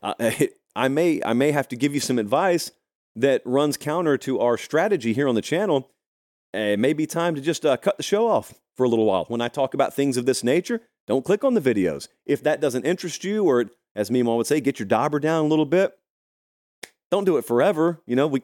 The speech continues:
we, we wanna keep the lights on here, but self-governance is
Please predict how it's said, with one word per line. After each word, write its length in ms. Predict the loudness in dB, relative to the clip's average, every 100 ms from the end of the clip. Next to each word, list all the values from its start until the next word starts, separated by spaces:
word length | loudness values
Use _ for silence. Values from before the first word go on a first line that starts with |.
| -2
we, 120 | -2
we 140 | 0
wanna 220 | 0 0 -2
keep 180 | -4
the 80 | -2
lights 300 | 0 0 -2
on 160 | -2 -2
here, 300 | 0 0 -2 _ _ _ _ _ 0
but 340 | 2 2 -4 _ _ _ _ _ _ _
self-governance 960 | -2 -2 0 0 2 0 -2 -6 -8
is 500 | 0 0 0 -6 -10